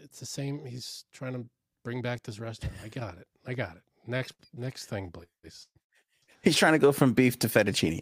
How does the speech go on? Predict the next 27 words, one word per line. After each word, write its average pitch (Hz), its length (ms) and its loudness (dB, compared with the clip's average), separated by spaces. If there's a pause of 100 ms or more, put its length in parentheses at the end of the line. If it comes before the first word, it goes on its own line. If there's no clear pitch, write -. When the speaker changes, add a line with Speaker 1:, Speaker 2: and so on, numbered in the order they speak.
Speaker 2:
I 110 80 6
get - 260 -2
it. - 400 -12
I 92 140 2
understand 95 540 2
what's - 120 -2
happening - 420 -2
here. - 200 -6 (920)
Yeah. 107 240 2 (300)
I 131 140 10
thought 117 160 8
it 92 80 4
was - 100 0
good, - 200 -4
though. - 120 -4 (480)
Speaker 1:
Yeah, 143 240 -4
I, 143 160 -10
no, 156 140 -2
you, 143 320 -4
you 147 140 0
hammered 151 300 2
it 135 80 0
home. 101 220 -4
I 110 80 -8
got, 110 240 -10
I'm 127 100 -6
there. 90 200 -8